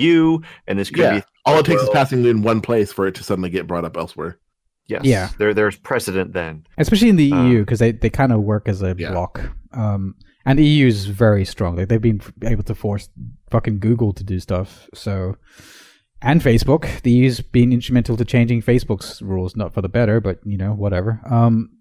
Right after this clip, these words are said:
Speaker 3: this is,
Speaker 2: <laughs>
Speaker 3: uh, like, this is curious to me, 'cause I'm, it's not, like, it's not gonna be like the nineties with used games, like, physical used games, 'cause the internet by,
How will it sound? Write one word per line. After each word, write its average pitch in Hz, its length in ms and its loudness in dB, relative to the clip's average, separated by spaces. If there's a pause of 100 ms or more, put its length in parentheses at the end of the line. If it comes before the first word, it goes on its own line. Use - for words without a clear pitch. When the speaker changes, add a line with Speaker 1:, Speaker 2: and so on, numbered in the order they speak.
Speaker 3:
this 175 240 2
is, 247 120 0
Speaker 2:
<laughs> - 600 -10
Speaker 3:
uh, 185 80 -2 (260)
like, 202 160 0
this 254 160 4
is 240 380 2 (440)
curious 220 520 4
to - 120 -6
me, 101 360 -2
'cause 123 160 2
I'm, 135 320 0 (1000)
it's - 240 0
not, 151 300 -2
like, 160 300 0
it's - 180 0
not 165 260 4
gonna 175 180 2
be 156 160 6
like 139 180 4
the 139 80 2
nineties 110 580 2
with 113 240 -2
used 113 240 0
games, 104 480 2
like, 98 140 -4
physical 113 380 -2
used 87 200 -8
games, - 320 -12
'cause 98 460 -6
the 117 160 0
internet 123 500 2
by, 113 240 2